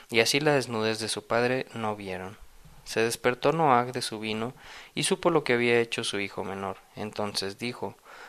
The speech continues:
"Maldito Canaán, siervo de siervo serás para sus hermanos".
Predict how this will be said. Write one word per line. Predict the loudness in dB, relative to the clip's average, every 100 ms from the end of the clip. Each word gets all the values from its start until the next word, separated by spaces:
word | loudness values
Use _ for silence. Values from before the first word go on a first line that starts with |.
| -20 -6
"Maldito | -2 -2 -2 -6 -2 0
Canaán, | 2 2 2 0 0 -4 -6
siervo | 2 4 6 4
de | 4
siervo | 2 4 4 4 2
serás | -2 -2 -2
para | -4 -6
sus | -6 -8
hermanos". | -8 -2 0 0 -4